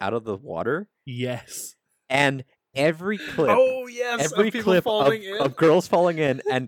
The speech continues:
Speaker 3: <laughs>
Speaker 1: Pecora having to come out
Speaker 3: Come
Speaker 1: and
Speaker 3: and
Speaker 1: fish their
Speaker 3: fish
Speaker 1: ass
Speaker 3: them
Speaker 1: out of
Speaker 3: out.
Speaker 1: the wa-, out of,
Speaker 3: It's
Speaker 1: yeah.
Speaker 3: so good. She's a god.
Speaker 1: Yeah, it's so funny. Like, especially the, the Sora and Asuki one.
Speaker 3: <laughs>
Speaker 1: Oh, I
Speaker 3: Yes.
Speaker 1: laughed so hard.
Speaker 3: <laughs>
Speaker 1: Yeah, those, those were my
Speaker 3: <laughs>
Speaker 1: favorites.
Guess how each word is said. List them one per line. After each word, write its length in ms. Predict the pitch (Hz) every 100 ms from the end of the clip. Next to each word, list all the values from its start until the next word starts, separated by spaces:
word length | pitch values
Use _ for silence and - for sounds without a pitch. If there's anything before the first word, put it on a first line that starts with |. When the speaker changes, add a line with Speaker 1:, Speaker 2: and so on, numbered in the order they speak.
| -
Speaker 3:
<laughs> 100 | -
Speaker 1:
Pecora 460 | - 160 185 185 190
having 300 | 165 151 160
to 80 | 156
come 300 | - 151 135
out 200 | 127 120
Speaker 3:
Come 120 | 220
Speaker 1:
and 100 | 196
Speaker 3:
and 80 | -
Speaker 1:
fish 180 | 127 -
their 120 | 135
Speaker 3:
fish 60 |
Speaker 1:
ass 200 | 127 131
Speaker 3:
them 40 | 147
Speaker 1:
out 80 | 131
of 100 | 139
Speaker 3:
out. 40 | 139
Speaker 1:
the 60 | 135
wa-, 100 | 139 _
out 120 | 113 120
of, 100 | 127
Speaker 3:
It's 80 |
Speaker 1:
yeah. 140 | 107 90
Speaker 3:
so 240 | - 175
good. 240 | 160 151 147
She's 220 | 190 185
a 60 | 151
god. 400 | 127 127 117 - _ -
Speaker 1:
Yeah, 260 | 113 95 -
it's 200 | 139 -
so 300 | - 135 127
funny. 460 | 107 104 92 78 78 _ _
Like, 160 | 127 135
especially 600 | 139 - 165 - 165 156
the, 220 | 135 127
the 160 | 113 113
Sora 440 | - 123 120 120
and 100 | 101
Asuki 380 | 85 101 - 127
one. 280 | 127 131 151
Speaker 3:
<laughs> 20 |
Speaker 1:
Oh, 320 | 180 107 98 - -
I 80 | 110
Speaker 3:
Yes. 40 |
Speaker 1:
laughed 260 | 101 101 285
so 200 | 349 359 349
hard. 220 | 392 -
Speaker 3:
<laughs> 60 | _ _ _ _ _ -
Speaker 1:
Yeah, 200 | 82 80 113
those, 220 | 117 139
those 260 | 123 135 -
were 120 | 98
my 100 | 87
Speaker 3:
<laughs> 60 | -
Speaker 1:
favorites. 460 | 78 76 87 -